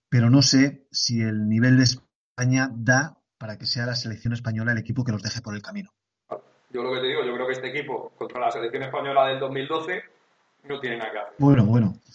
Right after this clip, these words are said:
Speaker 1: <laughs>
Speaker 2: Claro, pero dices,
Speaker 1: Bueno,
Speaker 2: ¿tenemos
Speaker 1: ya,
Speaker 2: jugadores
Speaker 1: bueno.
Speaker 2: con ese talento? Pues evidentemente, tenemos jugadores muy buenos, pero hay muchos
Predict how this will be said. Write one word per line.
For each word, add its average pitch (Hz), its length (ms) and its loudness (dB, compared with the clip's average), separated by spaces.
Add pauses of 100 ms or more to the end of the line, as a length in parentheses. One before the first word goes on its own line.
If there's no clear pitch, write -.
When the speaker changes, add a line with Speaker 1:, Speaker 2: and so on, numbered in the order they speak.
Speaker 1:
<laughs> 175 200 2 (280)
Speaker 2:
Claro, 147 400 4
pero 131 200 -6
dices, 135 320 -4
Speaker 1:
Bueno, - 140 -10
Speaker 2:
¿tenemos 156 260 2
Speaker 1:
ya, 180 40 4
Speaker 2:
jugadores 180 360 8
Speaker 1:
bueno. 180 80 2
Speaker 2:
con 175 80 0
ese 185 160 0
talento? - 640 2
Pues - 340 -6 (160)
evidentemente, 139 760 -6
tenemos 147 280 -8
jugadores 160 320 2
muy 151 120 -4
buenos, 135 340 -4
pero 110 160 -4
hay 113 100 -2
muchos 127 440 -2